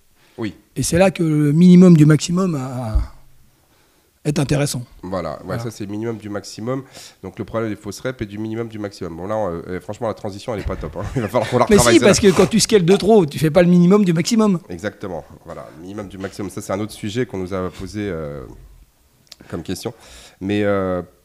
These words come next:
Speaker 1: juste pour finir sur l'histoire des,
Speaker 2: Ouais.
Speaker 1: euh, sur, sur l'histoire des reps, no reps et tout
Speaker 2: Ouais.
Speaker 1: ça, c'est pas un jugement de valeur.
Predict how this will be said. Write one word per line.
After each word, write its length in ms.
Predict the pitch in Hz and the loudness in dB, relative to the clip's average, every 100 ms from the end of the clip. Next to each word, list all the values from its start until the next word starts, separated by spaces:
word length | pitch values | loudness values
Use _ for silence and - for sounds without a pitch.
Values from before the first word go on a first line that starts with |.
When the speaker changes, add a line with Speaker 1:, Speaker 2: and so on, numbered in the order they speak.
| _ | _
Speaker 1:
juste 220 | 107 143 | -10 -8
pour 120 | - 123 | -10 -10
finir 300 | 139 156 147 | -6 -6 -6
sur 140 | 117 | -8
l'histoire 400 | 107 - 123 107 | -10 -6 -4 -4
des, 100 | 98 | -4
Speaker 2:
Ouais. 60 | 92 | -4
Speaker 1:
euh, 440 | 85 82 82 78 | -4 -6 -6 -10
sur, 220 | - 92 | -12 -14
sur 120 | - 92 | -12 -12
l'histoire 240 | 87 104 | -8 -8
des 140 | 87 85 | -6 -6
reps, 320 | 98 101 92 | -4 -6 -8
no 120 | 85 | -6
reps 220 | 98 - | -6 -8
et 60 | 82 | -10
tout 80 | 139 | -8
Speaker 2:
Ouais. 60 | |
Speaker 1:
ça, 180 | 131 107 - - - _ _ _ | -8 -8 -10 -12 -12 _ _ _
c'est 260 | - 110 | -10 -10
pas 140 | 98 135 | -4 -2
un 100 | 120 | -2
jugement 300 | 113 101 107 | -6 -8 -10
de 60 | 90 | -8
valeur. 320 | 95 92 | -8 -8